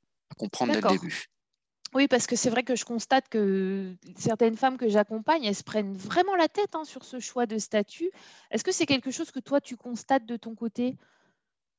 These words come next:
Speaker 1: Oui, alors effectivement, je constate qu'il y a, que, que c'est déjà beaucoup de, de... voilà, de,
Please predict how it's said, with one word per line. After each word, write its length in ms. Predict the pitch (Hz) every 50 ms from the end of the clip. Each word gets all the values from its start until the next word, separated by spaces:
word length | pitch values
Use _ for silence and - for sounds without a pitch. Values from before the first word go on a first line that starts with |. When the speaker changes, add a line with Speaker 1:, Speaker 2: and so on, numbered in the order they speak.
| _ _ - -
Speaker 1:
Oui, 200 | - 165 202 196
alors 180 | 147 123 120 131
effectivement, 720 | 151 - 190 175 - - 147 117 101 104 107 131 180 - _ _ _ _ _ _ _ -
je 100 | - 113
constate 480 | - - 123 113 - - 147 156 - _ -
qu'il 100 | - -
y 20 |
a, 60 | - - - - _ _ _ _ _ - - _ _ _ _ _ _ _ -
que, 80 | - 120 - - - - - -
que 80 | 123
c'est 160 | 104 - - 120
déjà 320 | 135 135 123 113 143 143
beaucoup 400 | 139 139 170 175 - - 214 196
de, 160 | 156 151 135
de... 280 | 127 - 123 117 110 110 92
voilà, 220 | 117 113 - -
de, 200 | - 101 107 95